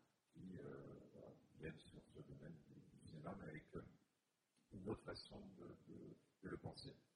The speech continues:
Voilà, donc, euh, dans l'ordre où je les vois, il y a Frédéric Heureux, Alex Jaurès, Clarissa et Bertrand Mandico.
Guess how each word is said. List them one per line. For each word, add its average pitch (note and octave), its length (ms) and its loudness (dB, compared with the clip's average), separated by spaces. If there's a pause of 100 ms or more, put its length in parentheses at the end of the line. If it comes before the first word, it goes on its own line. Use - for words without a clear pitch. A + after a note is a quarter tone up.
(160)
Voilà, D#2 160 0
donc, - 200 -6 (120)
euh, D2+ 480 2 (760)
dans - 120 -6
l'ordre - 240 -4
où - 100 -8
je - 120 -8
les - 80 -6
vois, - 180 -2
il - 100 -6
y - 40 -8
a - 20 -10 (500)
Frédéric D2 300 -4
Heureux, G2 500 4 (560)
Alex D2+ 300 -6
Jaurès, E2+ 380 2 (100)
Clarissa - 560 0 (100)
et D2+ 140 0 (160)
Bertrand D2+ 420 -4 (120)
Mandico. D2+ 580 2